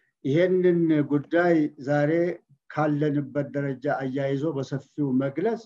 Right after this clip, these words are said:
አስቸጋሪ ነው። እ፣ እ፣ ሌላ ሴሽን ያስፈልገው ይሆናል።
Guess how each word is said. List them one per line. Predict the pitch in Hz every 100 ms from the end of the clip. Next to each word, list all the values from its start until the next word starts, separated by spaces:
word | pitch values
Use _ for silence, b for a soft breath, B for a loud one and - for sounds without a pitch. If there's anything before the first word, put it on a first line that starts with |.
| _ -
አስቸጋሪ | 127 120 - 127 113 127 120 120
ነው። | 120 170 247 _ _ _ _ _
እ፣ | 127 123 120 120 120 117 -
እ፣ | 131 120 117 -
ሌላ | 131 131 131
ሴሽን | 135 120 127
ያስፈልገው | 120 - 117 120 123
ይሆናል። | 117 107 90